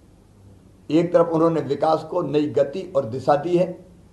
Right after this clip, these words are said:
वहीं दूसरी ओर जन कल्याण की अनेकों योजनाएं बनाकर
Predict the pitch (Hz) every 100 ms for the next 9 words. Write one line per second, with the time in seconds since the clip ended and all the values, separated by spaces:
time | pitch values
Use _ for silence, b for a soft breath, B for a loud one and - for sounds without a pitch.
0 | - - _ _ _ _ _ _ _ _
1 | _ _ _ _ _ _ _ _ _ -
2 | 147 165 151 175 190 202 190 151 165 175
3 | 170 165 180 190 202 208 - 160 208 214
4 | 208 202 190 190 156 139 127 -